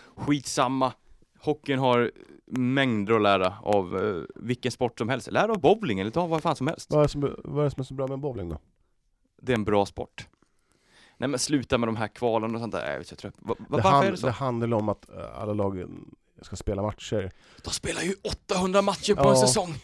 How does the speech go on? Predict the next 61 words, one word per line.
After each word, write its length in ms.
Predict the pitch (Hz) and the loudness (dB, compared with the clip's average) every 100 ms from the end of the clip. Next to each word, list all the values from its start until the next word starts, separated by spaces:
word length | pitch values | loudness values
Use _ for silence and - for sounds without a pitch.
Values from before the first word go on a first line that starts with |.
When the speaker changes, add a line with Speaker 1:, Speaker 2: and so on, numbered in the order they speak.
| - | -4
Speaker 2:
Jo, 240 | 143 160 165 | 4 8 10
jag 60 | 156 | 8
vet, 200 | 170 160 | 6 6
Speaker 1:
Det 100 | 202 | 4
Speaker 2:
men, 80 | 196 | 6
Speaker 1:
kan 120 | 185 | 6
Speaker 2:
men 80 | 185 | 6
Speaker 1:
ju 120 | 160 | 8
Speaker 2:
det 220 | 160 151 | 8 6
Speaker 1:
inte 260 | 151 - 190 | 4 2 4
vara 240 | 190 180 | 6 6
därför. 380 | 185 185 - 147 | 4 2 0 0
Det 60 | |
är 20 | - | 2
Speaker 2:
Ja, 100 | - | 2
Speaker 1:
helt 160 | - - | 0 0
Speaker 2:
och 220 | 220 170 | 2 6
sen, 160 | 165 | 10
Speaker 1:
orimligt. 180 | 180 226 | 10 8
Speaker 2:
och 60 | 156 | 4
sen 120 | 165 | 6
är 60 | 170 | 8
det 60 | |
att 60 | 165 | 8
man 60 | 165 | 6
ska 100 | 151 | 2
försöka 240 | 143 143 | 0 2
kräma 280 | 165 151 156 | 4 4 6
ur 80 | 156 | 4
det 60 | 139 | 2
sista 300 | 143 127 131 | 0 0 0
så 100 | 131 | 0
att 100 | 147 | 0
inte 240 | 131 123 | 0 2
ett 180 | 139 - | 2 2
lag 260 | 117 104 | 0 0
slutar 280 | - 120 143 | 0 0 2
spela 280 | 139 117 101 | -2 -2 -2
i 40 | 95 | -2
februari. 440 | 104 131 120 90 | 2 2 2 -2
Och 120 | 98 | -6
nu 100 | 120 | -2
verkar 260 | 135 123 113 | 0 0 0
det 20 | |
som 80 | 101 | 0
det 80 | 107 | 0
här 160 | 92 90 | 0 -2
play-in, 360 | - 104 110 98 | 0 2 0 0
play-out, 580 | 101 98 92 - - - | 0 0 -2 -6 -14 -4
playoff, 480 | 120 104 - - 107 | -2 -2 -4 -14 -8
eh, 260 | 98 104 - | -8 -8 -6
kval-, 320 | 127 123 107 | 0 0 0
spelet 420 | - 135 104 - | -2 -2 -2 -4
håller 140 | 101 | -8
på 160 | 90 151 | -2 0
till 60 | 104 | 0
augusti. 320 | 76 78 - - - _ _ - - - | -2 -4 -8 -12 -18 _ _ -20 -18 -16
Så 40 | - | -10
Speaker 1:
Ja. 180 | 50 50 | -8 -8
Speaker 2:
där. 100 | - - _ _ _ | -12 -18 _ _ _
Speaker 1:
Ja. 120 | - | -18